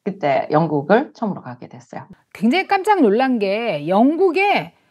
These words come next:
Speaker 2: 한국 동포들이 그렇게 많지 않아요? 사만 명이 안 된다 그러더라고요.
Speaker 1: 제 생각에는 이 나라가 조금 클래스가 있는 나라잖아요. 영국 여왕이 있고 영국 왕이 있고 아직 그 있잖아요. 클래스가 있는 나라야.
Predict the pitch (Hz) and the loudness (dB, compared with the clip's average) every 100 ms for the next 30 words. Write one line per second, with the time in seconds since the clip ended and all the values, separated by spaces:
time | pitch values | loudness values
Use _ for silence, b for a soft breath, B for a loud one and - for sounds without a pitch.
0 | _ - 494 440 - 254 269 381 349 349 | _ -4 4 4 4 0 2 2 2 0
1 | 262 262 262 196 202 226 185 170 180 294 | -2 -2 0 0 -2 -4 -4 -4 -6 -8
2 | 247 240 330 415 427 381 220 190 233 220 | 0 2 4 2 0 2 0 0 0 0
3 | 175 165 160 151 143 180 - _ _ _ | 0 -4 -6 -10 -10 -12 -14 _ _ _
4 | 247 240 285 294 440 453 359 247 254 233 | -2 0 -2 -4 -6 -8 -8 -8 -8 -10
5 | 247 285 277 208 196 262 302 302 285 _ | -10 -8 -6 -6 -6 -6 -6 -12 -20 _
6 | 285 285 285 285 294 - 359 392 - 220 | -14 -12 -14 -16 -20 -12 -8 -8 -8 -10
7 | 165 143 131 127 123 131 131 165 247 190 | -8 -8 -14 -14 -14 -14 -14 -14 -14 -10
8 | 175 214 220 165 165 233 262 202 131 - | -8 -6 -6 -8 -6 -4 -4 -6 -16 -12
9 | 160 208 226 156 147 220 294 - _ 147 | -10 -10 -10 -8 -6 -6 -8 -14 _ -16
10 | 139 170 160 156 202 190 170 175 175 151 | -12 -12 -14 -14 -10 -8 -10 -10 -12 -12
11 | - 339 381 - 160 143 143 185 160 | -12 -10 -10 -10 -10 -12 -12 -10 -10